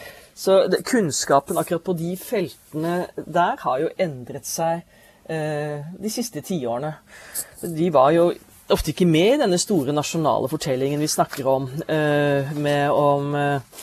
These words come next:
eh, sånt nasjonal konsensus, hvor man liksom fokus var på noe helt annet enn, eh, enn, eh, da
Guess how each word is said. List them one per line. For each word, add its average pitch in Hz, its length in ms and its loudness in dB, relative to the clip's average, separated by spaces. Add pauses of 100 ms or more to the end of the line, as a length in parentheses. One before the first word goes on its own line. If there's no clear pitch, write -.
(480)
eh, 147 420 0 (540)
sånt 147 260 -4
nasjonal 147 520 6
konsensus, 160 840 2
hvor 156 140 2
man 156 120 4
liksom 160 220 2
fokus - 480 -2
var 139 260 6
på 165 200 -6
noe 160 100 0
helt 151 540 0
annet 147 500 2
enn, 143 340 0
eh, 147 160 0 (680)
enn, 143 360 0
eh, 139 440 -2 (100)
da 160 80 2